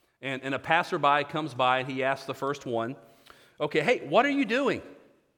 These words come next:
And that first worker says, "Well, can't you see? I, I, I mean, I'm just chipping stones." Okay, and he goes and asks the next guy. I mean, he's doing the same job. He asks the second worker,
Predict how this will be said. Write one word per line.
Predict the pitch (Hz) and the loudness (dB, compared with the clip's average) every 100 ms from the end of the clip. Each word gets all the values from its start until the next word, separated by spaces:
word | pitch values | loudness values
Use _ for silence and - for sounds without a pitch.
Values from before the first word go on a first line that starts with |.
| _ _ _ | _ _ _
And | 151 | -2
that | 165 | 0
first | 196 202 | 2 0
worker | 151 175 170 | 2 2 0
says, | 156 160 139 | -2 -2 0
"Well, | 196 | -4
can't | - 175 175 | -2 -2 -2
you | 190 | -8
see? | - 202 | -4 -2
I, | 196 | -2
I, | - 139 131 143 _ - | -4 -6 -8 -12 _ -6
I | |
mean, | 135 | 0
I'm | 170 175 | 0 0
just | 160 | -6
chipping | - 160 151 139 | -4 -4 -4 -2
stones." | 180 185 101 - - _ _ _ _ _ _ _ _ _ _ 151 | -2 -2 -4 -12 -20 _ _ _ _ _ _ _ _ _ _ -14
Okay, | 131 113 | -6 -4
and | 123 | -4
he | 123 120 | -6 -6
goes | 120 147 143 | -2 0 0
and | |
asks | 139 139 - | -2 -4 -4
the | |
next | 143 160 - | -4 -4 -4
guy. | 110 90 | -6 -4
I | |
mean, | 110 123 | -6 -4
he's | |
doing | 120 180 | 2 2
the | 135 | 0
same | - 147 117 | -2 -4 0
job. | 143 135 123 | 2 2 2
He | 139 | 0
asks | 135 | 0
the | 131 | -4
second | 175 165 151 | -4 -2 -2
worker, | 120 110 107 | -4 -6 -10